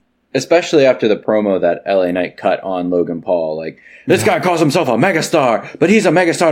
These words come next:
Speaker 1: to fourteen-year-old girls on YouTube. I'm a real megastar."
Speaker 2: <laughs>
Speaker 1: Yeah. So that would be really interesting. And I actually, I think L A Knight and Logan Paul probably put on a really good match at SummerSlam
Speaker 2: Yeah.
Speaker 1: too, if they were to do that.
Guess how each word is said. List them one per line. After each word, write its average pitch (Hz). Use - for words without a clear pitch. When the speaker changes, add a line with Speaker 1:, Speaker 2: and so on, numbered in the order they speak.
Speaker 1:
to 120
fourteen-year-old 151
girls 151
on 120
YouTube. 147
I'm 190
a 156
real 202
megastar." 117
Speaker 2:
<laughs> -
Speaker 1:
Yeah. 185
So 107
that 127
would 120
be 113
really 98
interesting. 92
And 95
I 104
actually, 113
I 113
think 117
L 104
A 95
Knight 90
and 87
Logan 80
Paul 73
probably 69
put 90
on 82
a 127
really 87
good 90
match 101
at -
SummerSlam 113
Speaker 2:
Yeah. 123
Speaker 1:
too, 101
if 98
they 95
were 95
to 95
do 90
that. 85